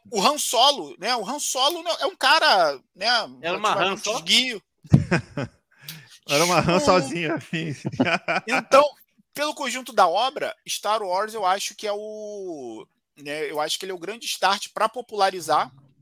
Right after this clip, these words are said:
Speaker 1: mesmo os atores lá não fa-, com super desconfiança. Cara, filme, filme bobo, de robô e monstrinho, até quem fazia, né? É,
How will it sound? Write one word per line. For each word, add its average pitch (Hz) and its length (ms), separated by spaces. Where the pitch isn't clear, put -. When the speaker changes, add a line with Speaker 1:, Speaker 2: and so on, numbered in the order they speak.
Speaker 1:
mesmo 247 400
os 208 100
atores 170 460
lá 139 360
não 185 300
fa-, - 140
com 131 180
super 185 320
desconfiança. 165 680
Cara, 302 200
filme, 254 300
filme 226 220
bobo, 185 440
de 139 120
robô 160 500
e 151 100
monstrinho, 160 680
até 143 280
quem 240 140
fazia, 180 520
né? 151 220
É, 147 880